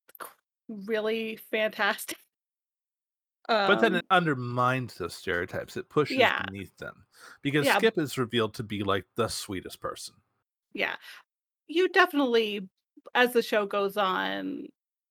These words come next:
Speaker 1: see more aspects to their character, but also, he just kind of gets put in jail and sent to Earth,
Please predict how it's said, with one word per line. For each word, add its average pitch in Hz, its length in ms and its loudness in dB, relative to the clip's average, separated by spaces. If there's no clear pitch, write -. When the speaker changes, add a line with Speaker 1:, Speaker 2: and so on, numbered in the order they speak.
Speaker 1:
see - 280 -6
more 196 180 4
aspects 202 640 2
to - 140 -10
their 247 160 6
character, 269 640 2
but 277 200 4
also, 294 840 6
he - 280 -6
just 294 180 -2
kind 285 260 8
of 285 160 0
gets - 680 0
put 247 200 2
in 226 180 0
jail 220 400 8
and 208 140 0
sent - 280 -4
to - 120 -2
Earth, 208 440 -2